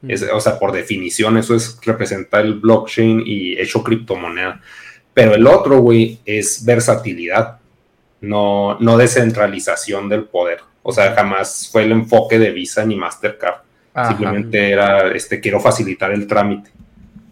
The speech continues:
Speaker 1: Pero
Speaker 2: Ok,
Speaker 1: no
Speaker 2: pe-
Speaker 1: había un, una lucha o un, una idea revolucionaria en el sentido de ir en contra del sistema que ya existe.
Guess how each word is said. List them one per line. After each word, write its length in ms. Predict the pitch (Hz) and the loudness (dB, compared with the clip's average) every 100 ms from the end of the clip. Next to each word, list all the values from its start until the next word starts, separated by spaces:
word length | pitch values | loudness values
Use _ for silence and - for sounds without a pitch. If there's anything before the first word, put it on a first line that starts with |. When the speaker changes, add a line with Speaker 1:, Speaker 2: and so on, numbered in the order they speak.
| - | -8
Speaker 1:
Pero 160 | 95 90 | -4 -2
Speaker 2:
Ok, 60 | |
Speaker 1:
no 80 | - | -2
Speaker 2:
pe- 60 | 92 | -2
Speaker 1:
había 300 | 95 98 98 101 - | -2 0 0 0 2
un, 200 | 117 113 | 4 4
una 280 | 120 120 120 | 4 4 6
lucha 480 | 113 117 120 117 113 | 6 4 4 4 6
o 220 | 104 98 | 4 2
un, 580 | 98 101 101 101 101 _ _ _ _ | -2 -4 -4 -4 -6 _ _ _ _
una 180 | 120 131 | 2 6
idea 220 | 127 123 | 6 6
revolucionaria 1120 | 131 131 127 110 101 107 92 95 104 110 117 120 | 6 6 6 4 2 -6 -8 -4 -2 2 2 2
en 120 | 113 | 0
el 100 | - | -4
sentido 500 | 90 87 - 95 107 | -10 -14 -8 -4 0
de 140 | 98 | 0
ir 100 | 92 | 0
en 140 | 98 101 | -4 -4
contra 380 | 107 104 107 107 | -4 -2 2 2
del 140 | 104 | 0
sistema 500 | 101 85 95 95 98 | -6 -10 -10 -8 -10
que 100 | 98 | -10
ya 80 | 87 | -12
existe. 500 | 87 - 90 - | -12 -12 -14 -16